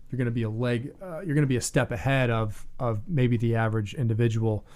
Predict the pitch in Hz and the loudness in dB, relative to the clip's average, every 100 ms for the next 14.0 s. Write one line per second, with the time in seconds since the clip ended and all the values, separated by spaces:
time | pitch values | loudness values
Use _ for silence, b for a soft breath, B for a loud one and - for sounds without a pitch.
0 | b b b 185 120 107 107 120 123 110 | b b b -2 2 2 0 0 2 2
1 | 113 - - - - - - 131 127 127 | 0 -4 -16 -20 -20 -8 2 6 6 6
2 | 131 123 123 123 117 - 117 127 127 120 | 6 8 8 6 4 0 2 4 4 4
3 | 120 107 b b b - - 147 131 - | 2 0 b b b 6 8 8 6 2
4 | 127 123 117 117 110 107 b b b b | 6 6 6 6 4 2 b b b b
5 | - 120 101 - - 147 156 - - - | -14 -12 -12 -12 -14 -14 -16 -18 -20 -20
6 | - - - _ - - _ - - 131 | -20 -20 -20 _ -20 -20 _ -20 -4 2
7 | 117 123 131 139 127 123 120 117 151 156 | 4 6 6 6 6 6 6 6 8 10
8 | 147 - 139 123 151 170 151 135 127 117 | 10 8 4 6 8 8 6 2 0 2
9 | 117 107 - 143 127 139 135 156 123 117 | 0 -2 -4 -2 0 -2 -2 0 0 0
10 | 123 131 123 117 127 117 - - 127 117 | -2 -2 -2 -2 -4 -4 -8 -6 -4 -2
11 | 113 127 120 113 - b b b 123 120 | 0 2 2 0 -4 b b b 0 2
12 | 120 - 131 - 127 120 117 113 113 - | 0 10 10 10 4 0 2 2 0 -4
13 | - 123 120 110 110 113 110 110 101 - | -8 -4 -4 -2 -4 -2 -2 -2 -6 -14